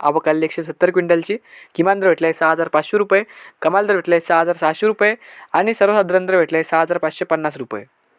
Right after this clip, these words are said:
पुढची बाजार समिती आष्टी वर्धा, जात आहे एकेएच चार लांब स्टेपल, आवक आलेली सातशे तेहतीस क्विंटलची,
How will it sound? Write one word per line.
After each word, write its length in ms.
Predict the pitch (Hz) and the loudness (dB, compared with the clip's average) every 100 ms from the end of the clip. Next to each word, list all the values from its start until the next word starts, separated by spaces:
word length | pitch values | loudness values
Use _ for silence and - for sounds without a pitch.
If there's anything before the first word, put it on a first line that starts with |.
| _ _ - | _ _ -6
पुढची 200 | 165 180 | 0 2
बाजार 200 | 175 165 | 2 2
समिती 280 | 165 156 151 | -4 -4 -2
आष्टी 260 | 143 - | -2 0
वर्धा, 260 | 165 160 160 | 0 2 0
जात 180 | 151 135 | -2 -2
आहे 140 | 143 139 | -2 -2
एकेएच 440 | 147 - 160 156 - | -6 -2 0 0 0
चार 140 | 147 | 0
लांब 220 | 147 156 | 2 0
स्टेपल, 360 | 170 151 - 185 196 - - - | -4 -8 0 0 0 -18 -10 0
आवक 260 | 175 190 | 0 2
आलेली 180 | 180 185 | 0 0
सातशे 340 | - 165 - 175 | -2 -2 -2 2
तेहतीस 280 | 190 202 - | 2 0 -4
क्विंटलची, 440 | 190 175 175 196 | 0 2 0 -4